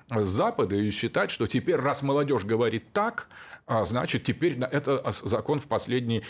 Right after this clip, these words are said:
инстанции. Или то, что говорят по-, пожилые люди,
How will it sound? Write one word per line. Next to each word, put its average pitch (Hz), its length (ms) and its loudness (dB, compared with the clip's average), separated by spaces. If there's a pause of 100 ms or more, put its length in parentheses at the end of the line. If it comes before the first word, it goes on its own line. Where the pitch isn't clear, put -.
инстанции. 101 600 -2 (100)
Или 240 320 2
то, 214 180 0
что - 140 -4
говорят 180 380 2
по-, 147 420 2
пожилые 143 500 2
люди, 107 360 2